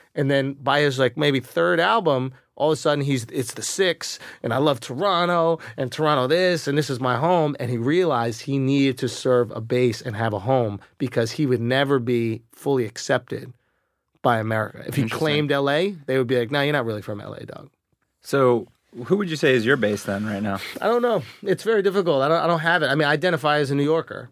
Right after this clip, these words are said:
Speaker 2: Yeah.
Speaker 1: right? I identify as, uh, a man. Um,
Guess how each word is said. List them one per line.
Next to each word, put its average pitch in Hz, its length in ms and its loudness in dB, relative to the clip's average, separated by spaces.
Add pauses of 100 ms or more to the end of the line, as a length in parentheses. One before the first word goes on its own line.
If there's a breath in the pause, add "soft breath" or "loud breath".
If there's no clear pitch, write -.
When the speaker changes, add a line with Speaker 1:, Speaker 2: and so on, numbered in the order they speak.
Speaker 2:
Yeah. 123 120 -6
Speaker 1:
right? 127 240 2
I 139 80 2
identify 139 600 2
as, 117 340 0
uh, 110 340 -2
a 127 80 -8
man. 131 680 0 (380 soft breath)
Um, 107 920 -2